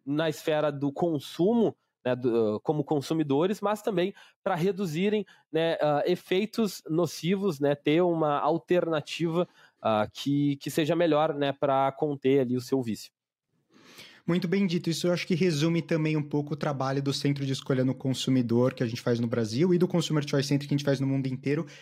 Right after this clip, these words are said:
Speaker 2: que é exatamente isso: é tentar dar mais liberdade pros consumidores.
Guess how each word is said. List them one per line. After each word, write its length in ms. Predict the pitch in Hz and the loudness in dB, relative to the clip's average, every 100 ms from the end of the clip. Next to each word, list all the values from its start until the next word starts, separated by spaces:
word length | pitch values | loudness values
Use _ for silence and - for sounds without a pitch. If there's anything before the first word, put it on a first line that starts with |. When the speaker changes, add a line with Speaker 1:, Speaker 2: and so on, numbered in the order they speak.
| - | -6
Speaker 2:
que 80 | 180 | -2
é 40 | |
exatamente 720 | 170 147 160 170 160 160 - | -2 -2 -4 -4 -4 -4 -4
isso: 160 | 135 - | -6 -6
é 60 | - | -4
tentar 280 | 131 135 | -2 -2
dar 120 | 131 131 | -2 0
mais 300 | 127 139 139 | 0 0 -2
liberdade 500 | 131 127 127 123 120 | -4 -2 0 -2 -2
pros 180 | 135 | -4
consumidores. 800 | - 143 135 147 151 139 127 120 | -2 -2 0 0 0 0 -2 -2